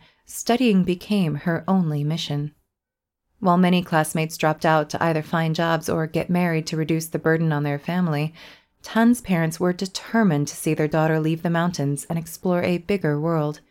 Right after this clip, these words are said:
They insisted she finish her studies. Though she graduated with a major in special education,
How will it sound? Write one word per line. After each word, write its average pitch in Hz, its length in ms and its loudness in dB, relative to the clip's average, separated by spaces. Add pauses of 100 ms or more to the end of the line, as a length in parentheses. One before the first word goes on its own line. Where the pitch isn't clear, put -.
(420)
They 156 140 4
insisted 156 720 -2
she - 180 -4
finish 156 440 -6
her 151 80 -6
studies. 147 560 -4 (1200)
Though 190 240 6
she 190 160 2
graduated 165 600 4
with 160 180 0
a 175 40 0
major 190 460 2
in 160 220 0
special 160 380 -2
education, 147 720 -4